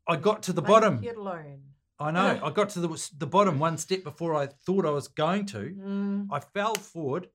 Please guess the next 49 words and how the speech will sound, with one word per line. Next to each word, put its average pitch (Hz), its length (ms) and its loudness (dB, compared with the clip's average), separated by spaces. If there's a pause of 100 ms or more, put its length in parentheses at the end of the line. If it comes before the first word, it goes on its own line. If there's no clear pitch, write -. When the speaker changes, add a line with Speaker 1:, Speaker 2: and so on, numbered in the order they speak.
(140)
Speaker 1:
head 226 380 -4
first, 202 420 4 (380)
into 240 440 2
the 202 160 2
bench, 202 680 -2 (180)
but 170 220 0
I 151 80 4
got 147 200 2
Speaker 2:
Whoa. - 20 -12
Speaker 1:
my 147 100 -4
hand 170 300 0
up - 260 -2 (360)
and 131 120 -8
protected 175 420 -10
my 135 120 -4
head. 135 240 -8 (800)
Otherwise, 202 340 8
it - 80 -8
could 175 100 2
have 147 60 -4
been 135 160 -2
dead 180 220 -2
again. 113 240 -6
Speaker 2:
Wow. 190 560 2 (240)
<laughs> 262 100 -10 (720)
Speaker 1:
Hey? 226 280 -4 (420)
Wow. 131 400 -4
Speaker 2:
Um, 120 100 -6 (200)
okay, 185 560 -4 (120)
so, 214 80 -4
Speaker 1:
So, 175 280 2
Speaker 2:
but - 160 -14
we're 165 180 -8
alive 156 420 -8
Speaker 1:
that's 196 200 2
Speaker 2:
and 180 80 4
Speaker 1:
right. 139 140 4
Speaker 2:
living 160 180 -6
Speaker 1:
Anyway, 247 320 6
Speaker 2:
and 277 160 0
Speaker 1:
in - 60 -12 (100)
Speaker 2:
walking 233 420 -4
in 196 180 -4
faith 196 260 -4
and 196 80 -6
obedience. 185 480 -4
Speaker 1:
That's 196 220 4
right. 185 220 8
So 202 100 4